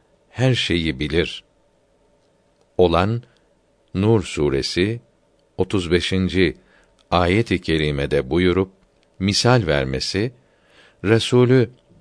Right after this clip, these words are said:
sallallahu teâlâ aleyhi ve sellem içindir. Bu bir misaldir ki Allahü Teala'nın Resulünün hakkında varid olmuştur. Yani buyurmuştur ki,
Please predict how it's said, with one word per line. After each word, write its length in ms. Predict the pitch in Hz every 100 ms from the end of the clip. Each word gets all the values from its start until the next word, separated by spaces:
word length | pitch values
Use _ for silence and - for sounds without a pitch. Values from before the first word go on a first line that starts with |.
| _
sallallahu 760 | - 95 90 90 90 98 95 87
teâlâ 400 | 82 80 80 78
aleyhi 380 | 73 92 80
ve 100 | 73
sellem 640 | 73 80 73 73 80 71 60 _ _ _
içindir. 600 | - - 71 - - - _ _ _ _ _ - - - -
Bu 180 | 170 135
bir 140 | 107
misaldir 680 | 85 85 - 90 73 85 117
ki 300 | - 120 123 _ _ _ _ _
Allahü 480 | 98 95 110 117 95
Teala'nın 760 | - 85 80 82 80 92 95 65 _ -
Resulünün 800 | 92 90 101 98 92 101 113
hakkında 720 | 82 78 - - 101 92 107
varid 380 | 73 69 67 65
olmuştur. 640 | 65 65 60 - - - - _ _ _ _ _ - - -
Yani 340 | 101 104 87
buyurmuştur 680 | 92 90 90 85 - 131 131
ki, 260 | 90 60